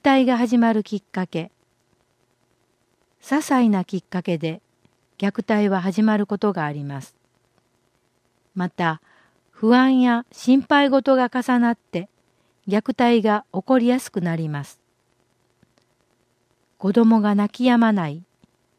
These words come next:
癇癪が激しいなど、保護者の育児の負担が大きい、心身の体調が悪いなど。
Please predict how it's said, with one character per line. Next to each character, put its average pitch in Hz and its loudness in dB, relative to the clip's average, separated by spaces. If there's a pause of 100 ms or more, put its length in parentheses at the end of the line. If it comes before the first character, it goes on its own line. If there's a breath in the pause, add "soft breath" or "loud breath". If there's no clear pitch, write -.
(240)
癇 254 2
癪 185 -6
が 156 -8 (240)
激 196 -4
し 226 -6
い 190 0
な 156 -2
ど、 123 -18 (2000)
保 208 0
護 247 6
者 214 0
の 180 0
育 240 0
児 185 0
の 165 -2
負 - -18
担 233 0
が 220 0
大 226 -2
き - -14 (140)
い、 156 -10 (880)
心 269 4 (100)
身 202 0
の 170 -2
体 214 -2
調 220 0
が 202 -2
悪 208 0
い 196 -2
な 147 -8
ど。 131 -20